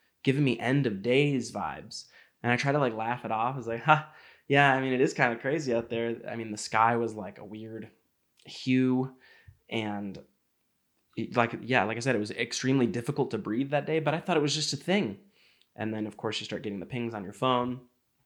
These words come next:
And, yeah, the wildfires from Canada all dumped in, the smoke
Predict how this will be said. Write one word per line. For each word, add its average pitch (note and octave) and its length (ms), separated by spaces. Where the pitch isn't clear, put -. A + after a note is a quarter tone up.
And, A2 320
yeah, A#2+ 220
the A2 180
wildfires A#2 800
from B2 200
Canada A#2 580
all A2 460
dumped C3+ 400
in, F3+ 520
the F3 80
smoke D3+ 520